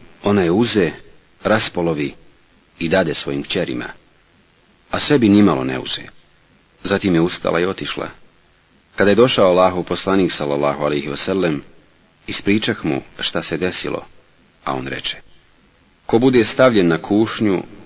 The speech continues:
sa ma koliko kćerki, pa bude dobar prema njima i lijepo ih odgoji, one će mu biti štit od vatre na sudnjem danu.” Hadis bilježe imami Buhari i Muslim.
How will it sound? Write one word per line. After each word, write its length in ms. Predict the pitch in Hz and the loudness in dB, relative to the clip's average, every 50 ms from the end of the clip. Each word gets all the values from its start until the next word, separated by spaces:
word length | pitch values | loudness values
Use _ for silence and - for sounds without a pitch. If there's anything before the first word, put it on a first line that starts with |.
| - - | -18 -12
sa 240 | - - - 110 104 | -10 -4 0 2 4
ma 180 | 113 143 139 | 6 4 4
koliko 440 | 131 - 95 87 87 90 87 - 85 | 2 2 0 2 2 2 0 0 -6
kćerki, 600 | 80 - - 92 85 82 80 - - 76 67 67 - - - - _ _ _ _ _ _ _ _ _ _ _ | -6 -4 -2 0 0 0 -2 -4 -8 -8 -8 -8 -10 -18 -20 -20 _ _ _ _ _ _ _ _ _ _ _
pa 120 | - 98 | 2 2
bude 260 | 98 113 113 110 107 | 4 4 6 6 4
dobar 340 | 98 104 123 120 98 82 73 | 6 6 6 6 6 2 0
prema 260 | - - 80 82 85 | 0 -2 0 0 2
njima 340 | 87 92 92 85 73 67 65 - - - - - - - _ _ _ _ _ | 4 4 4 2 2 -2 -6 -10 -14 -20 -20 -20 -20 -20 _ _ _ _ _
i 100 | - 92 | -2 0
lijepo 340 | 92 107 110 92 - - 78 | 4 4 4 4 2 0 -4
ih 140 | 73 - - | -4 0 0
odgoji, 440 | 87 85 78 80 76 69 65 62 - - - - - - _ _ _ _ _ | 0 0 0 0 -2 -2 -2 -4 -8 -12 -20 -20 -20 -20 _ _ _ _ _
one 240 | - 92 107 113 107 | -2 0 0 0 0
će 180 | 104 - - 82 | -2 -4 -6 -4
mu 140 | 80 73 | -4 -4
biti 300 | 71 71 85 85 82 85 | -4 -4 -4 -4 -4 -8
štit 440 | 80 - - - 82 78 69 65 - | -10 -10 -8 -4 -4 -4 -4 -4 -6
od 140 | 67 69 67 | -10 -6 -4
vatre 440 | 71 67 69 - - - 65 - - - - _ _ _ _ _ _ _ _ _ _ | -4 -6 -6 -8 -12 -14 -12 -14 -14 -18 -20 _ _ _ _ _ _ _ _ _ _
na 100 | - 73 | -10 -10
sudnjem 460 | - - - 73 67 67 67 69 65 | -8 -8 -8 -10 -10 -8 -8 -8 -8
danu.” 520 | 65 - 67 - - - - - - _ _ _ _ _ _ _ _ _ _ _ - | -8 -10 -10 -12 -12 -16 -18 -20 -20 _ _ _ _ _ _ _ _ _ _ _ -6
Hadis 320 | - 71 67 65 65 65 | -6 -4 -4 -6 -10 -6
bilježe 520 | 67 78 76 76 73 67 73 71 67 69 67 - - _ _ _ | -6 -4 -4 -2 -4 -4 -6 -8 -8 -10 -12 -16 -20 _ _ _
imami 500 | 78 76 69 69 69 67 67 67 62 60 - - _ _ _ _ _ _ | -4 -2 -2 -2 -4 -6 -6 -8 -10 -12 -14 -20 _ _ _ _ _ _
Buhari 640 | - 92 - - 76 71 71 69 67 67 65 65 69 - _ _ _ _ _ _ - | -8 -6 -4 -4 -6 -6 -6 -6 -8 -8 -8 -10 -12 -16 _ _ _ _ _ _ -8
i 100 | 85 78 | -6 -6
Muslim. 460 | 71 67 - - - - - 50 | -4 -6 -6 -10 -10 -12 -14 -14